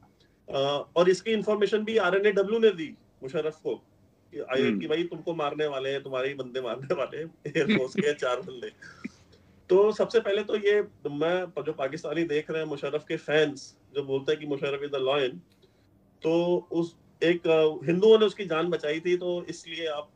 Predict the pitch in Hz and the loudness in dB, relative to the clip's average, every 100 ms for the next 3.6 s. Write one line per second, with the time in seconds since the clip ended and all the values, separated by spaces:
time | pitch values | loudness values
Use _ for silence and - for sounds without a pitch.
0 | 139 135 131 123 - _ - 139 151 139 | -4 -2 -2 -4 -14 _ -16 -6 -2 -2
1 | 143 147 143 143 143 - _ _ _ - | -2 -4 -6 -6 -6 -8 _ _ _ -6
2 | - 175 180 196 180 170 170 151 143 156 | -4 2 4 4 4 0 -2 -6 -4 -4
3 | 156 139 135 139 120 151 | -4 -4 -4 -6 -8 -10